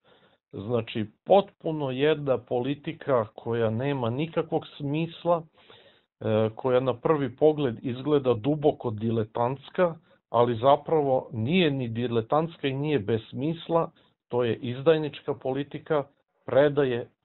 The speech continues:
autonomne pokrajine Kosovo i Metohija de facto i de jure u ruke kosovskim Albancima i stvaranje, najgore od svega, stvaranje, e, takozvane Velike Albanije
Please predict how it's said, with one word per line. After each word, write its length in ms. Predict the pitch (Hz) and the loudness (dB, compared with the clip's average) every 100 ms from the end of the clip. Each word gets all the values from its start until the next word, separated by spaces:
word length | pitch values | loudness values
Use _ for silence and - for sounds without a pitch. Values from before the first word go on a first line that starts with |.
| - | -2
autonomne 680 | 113 113 120 120 110 110 | 0 0 -4 -6 -6 -6
pokrajine 640 | 104 117 113 - 120 98 98 | -4 -4 -6 -6 -8 -6 -8
Kosovo 560 | - 123 117 - 101 104 | -2 0 0 -4 -4 -4
i 60 | |
Metohija 680 | 113 135 - 139 - 143 117 - _ _ | -4 -6 -6 -8 -6 -6 -6 -8 _ _
de 340 | - 101 160 180 - | -14 0 2 2 2
facto 500 | 165 165 - 151 143 - | 0 0 -4 -6 -6 -4
i 160 | 110 | -6
de 240 | 98 120 127 | -2 -2 0
jure 340 | 160 156 143 - | 0 0 -2 -4
u 240 | 113 113 | -6 -4
ruke 380 | 117 127 - 117 | -2 -4 -4 -10
kosovskim 720 | 113 120 131 - 117 - 107 | -2 2 2 0 -12 -10 -6
Albancima 760 | 104 101 117 143 151 160 156 147 - - - _ | -6 0 2 2 -4 -4 -4 -6 -12 -20 -20 _
i 200 | - 143 113 - | 0 2 0 -2
stvaranje, 640 | 131 123 147 170 175 165 - _ _ _ _ _ - | 2 4 4 2 0 -4 -6 _ _ _ _ _ -10
najgore 560 | 120 135 135 117 110 | 2 6 6 4 -2
od 120 | 107 - | -4 -8
svega, 420 | - 110 107 143 147 _ _ _ _ - - | -6 -4 -4 -6 -8 _ _ _ _ -20 -10
stvaranje, 680 | - 131 143 151 151 135 - - | 2 4 4 2 0 -2 -4 -6
e, 160 | 117 107 | -8 -4
takozvane 680 | 113 107 135 135 139 131 110 | -6 -2 0 0 0 -2 -2
Velike 600 | 104 104 147 143 131 131 | -4 2 2 2 -2 0
Albanije 680 | 120 113 110 131 151 165 | 2 2 2 -2 -2 -4